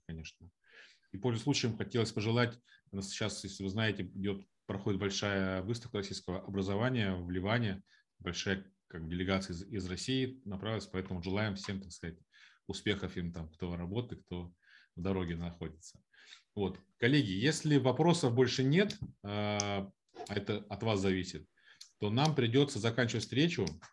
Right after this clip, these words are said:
и всех ещё раз пригласить в Санкт-Петербург с двадцать второго по двадцать четвёртое ноября на семинар Ольги Аркадьевны и её коллег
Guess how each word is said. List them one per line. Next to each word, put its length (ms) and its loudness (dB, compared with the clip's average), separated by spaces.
и 540 2
всех 480 2
ещё 180 2
раз 140 2
пригласить 800 2
в 60 -20
Санкт-Петербург 720 2
с 40 -20
двадцать 260 -4
второго 220 4
по 40 4
двадцать 200 0
четвёртое 600 0
ноября 540 2
на 60 0
семинар 460 2
Ольги 260 0
Аркадьевны 560 2
и 120 -2
её 180 -2
коллег 440 4